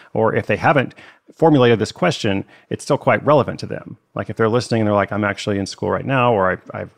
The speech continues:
you know, finished my education a while back, but I'm not sure how it applies,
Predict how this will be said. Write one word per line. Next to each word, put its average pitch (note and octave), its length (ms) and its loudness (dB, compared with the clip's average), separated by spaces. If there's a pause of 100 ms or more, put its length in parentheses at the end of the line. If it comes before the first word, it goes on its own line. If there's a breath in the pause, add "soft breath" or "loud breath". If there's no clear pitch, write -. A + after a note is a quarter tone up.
you A2 80 -8
know, F2 120 -8
finished B2+ 360 -2
my G#2+ 80 0
education G#2+ 420 -2
a G2 40 -2
while F#2+ 180 0
back, G2+ 220 -2
but G2 100 -8
I'm G2 100 -2
not A2 180 0
sure G#2 280 -2
how G2 180 2
it F#2+ 80 0
applies, F#2+ 600 -2